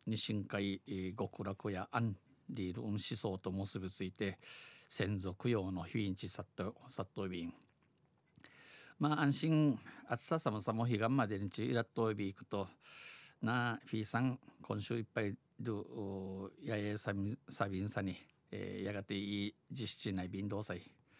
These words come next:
えー、売りから旧暦、うちなの国名、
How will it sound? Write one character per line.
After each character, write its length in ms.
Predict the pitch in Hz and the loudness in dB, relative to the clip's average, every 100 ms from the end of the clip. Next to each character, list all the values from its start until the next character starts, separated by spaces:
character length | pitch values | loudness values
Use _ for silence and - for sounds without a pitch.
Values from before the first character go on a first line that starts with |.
| - - - - - - _ | -20 -20 -20 -20 -20 -20 _
え 340 | 117 110 117 123 | 2 2 2 -2
ー、 60 | |
売 80 | - | -2
り 100 | 135 | 0
か 120 | 135 | 2
ら 180 | 131 131 - - _ _ _ - | 2 2 -2 -18 _ _ _ 0
旧 160 | 147 | 4
暦、 300 | 143 139 123 - | 4 4 0 0
う 60 | - | -2
ち 120 | - | 4
な 140 | 139 160 | 6 4
の 60 | |
国 220 | 156 110 | 4 4
名、 300 | 104 107 107 | 6 6 4